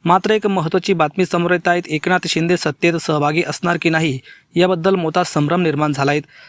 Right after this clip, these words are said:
सविस्तर बातमी जाणून घेऊया. तत्पूर्वी चॅनलवर नवीन असाल तर चॅनल सबस्क्राईब करून बेल आयकॉन नक्की प्रेस करा. महाराष्ट्राच्या मुख्यमंत्री पदाच्या शपथविधीसाठी केवळ काही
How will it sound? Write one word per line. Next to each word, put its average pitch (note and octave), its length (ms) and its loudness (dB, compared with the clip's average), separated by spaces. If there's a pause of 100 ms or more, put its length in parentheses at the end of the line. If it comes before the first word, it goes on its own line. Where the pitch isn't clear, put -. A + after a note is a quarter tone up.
(120)
सविस्तर G#3 380 0
बातमी F#3 300 0
जाणून E3 280 0
घेऊया. E3+ 240 0
तत्पूर्वी E3+ 380 0
चॅनलवर D#3 320 0
नवीन D3+ 240 0
असाल F3 280 0
तर F#3 40 -2
चॅनल D3+ 300 0
सबस्क्राईब D#3+ 460 -2
करून F#3 200 2
बेल D#3 160 0
आयकॉन F3 260 -2
नक्की D#3 220 -2
प्रेस C#3+ 220 -2
करा. D3 160 0
महाराष्ट्राच्या G3+ 540 2
मुख्यमंत्री F3+ 500 0
पदाच्या E3+ 380 0
शपथविधीसाठी E3+ 760 0
केवळ E3 300 0
काही D#3+ 280 0